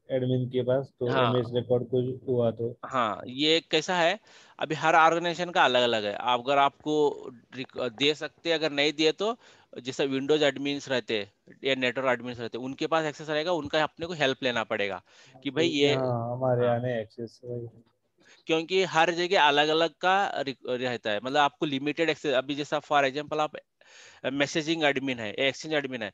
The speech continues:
Speaker 2: तो आपको एक्सचेंज के रिलेटेड ही एक्सेस रहेगा। जैसा Windows सर्वर का रिलेटेड या एडी के रिलेटेड वो नहीं देंगे normally,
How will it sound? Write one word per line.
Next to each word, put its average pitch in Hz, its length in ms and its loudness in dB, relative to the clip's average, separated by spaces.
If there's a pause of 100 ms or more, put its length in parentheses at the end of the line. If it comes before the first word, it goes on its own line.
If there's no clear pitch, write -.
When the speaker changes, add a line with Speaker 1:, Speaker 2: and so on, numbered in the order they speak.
(320)
Speaker 2:
तो 170 80 4
आपको 170 260 4
एक्सचेंज 180 420 0
के 190 160 0
रिलेटेड 180 340 0
ही 202 60 4
एक्सेस 165 360 -2
रहेगा। 120 320 0 (360)
जैसा 139 180 -6
Windows 143 400 0
सर्वर 147 320 0
का 147 140 -2
रिलेटेड 139 480 0
या 139 80 2
एडी 135 340 2
के 143 160 -2
रिलेटेड 135 520 0
वो 151 260 2
नहीं 147 260 -2
देंगे 117 280 -4
normally, 107 460 -6